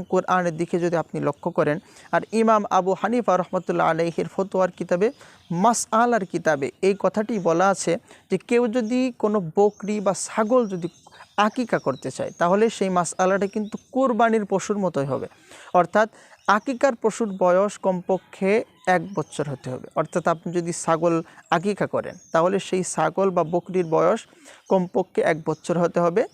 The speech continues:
ছয় মাসের নিচে কিন্তু আসা যাবে না। অর্থাৎ কোনো পশু যদি আপনি এমন হয় যে এক বছর হয় নাই, দুই মাস, এক মাস কম বেশি আছে, তাহলে সেই পশু দ্বারা কিন্তু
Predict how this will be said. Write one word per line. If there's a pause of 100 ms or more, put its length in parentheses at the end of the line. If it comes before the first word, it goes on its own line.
(320)
ছয়
মাসের
নিচে
কিন্তু
আসা (280)
যাবে
না।
অর্থাৎ
কোনো (100)
পশু
যদি
আপনি
এমন
হয় (400)
যে
এক
বছর
হয়
নাই, (480)
দুই
মাস, (100)
এক
মাস
কম
বেশি
আছে, (160)
তাহলে
সেই
পশু
দ্বারা
কিন্তু